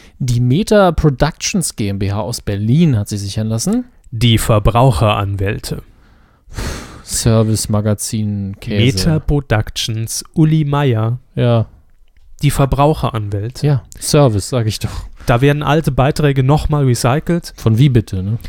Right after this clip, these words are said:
Speaker 2: Aber die Verbraucheranwälte, das, das ist doch, ah, alles gleich immer. Warum kann
Speaker 1: Ja,
Speaker 2: Uli
Speaker 1: klar.
Speaker 2: Meier immer nur investigativ?
Speaker 1: <laughs>
Speaker 2: Nee, der muss doch
Speaker 1: Warum
Speaker 2: mal,
Speaker 1: nicht mal Boulevard?
Speaker 2: der muss doch mal ein bisschen locker in der Hose werden, der Mann.
Speaker 1: Der ist in
Speaker 2: Weil
Speaker 1: der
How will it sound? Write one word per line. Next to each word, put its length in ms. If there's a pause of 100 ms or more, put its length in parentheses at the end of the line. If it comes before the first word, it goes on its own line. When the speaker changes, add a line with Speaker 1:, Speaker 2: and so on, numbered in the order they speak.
(140)
Speaker 2:
Aber 160
die 100
Verbraucheranwälte, 880
das, 240
das 160 (100)
ist 240
doch, 220
ah, 480
alles 340
gleich 320
immer. 360
Warum 260
kann 160
Speaker 1:
Ja, 60
Speaker 2:
Uli 120
Speaker 1:
klar. 140
Speaker 2:
Meier 220
immer 180
nur 120
investigativ? 840 (200)
Speaker 1:
<laughs> 220
Speaker 2:
Nee, 100
der 140
muss 160
doch 100
Speaker 1:
Warum 240
Speaker 2:
mal, 40
Speaker 1:
nicht 120
mal 120
Boulevard? 420
Speaker 2:
der 100
muss 200
doch 100
mal 80
ein 40
bisschen 220
locker 220
in 80
der 100
Hose 320
werden, 220
der 80
Mann. 180
Speaker 1:
Der 140
ist 160
in 80
Speaker 2:
Weil 100
Speaker 1:
der 40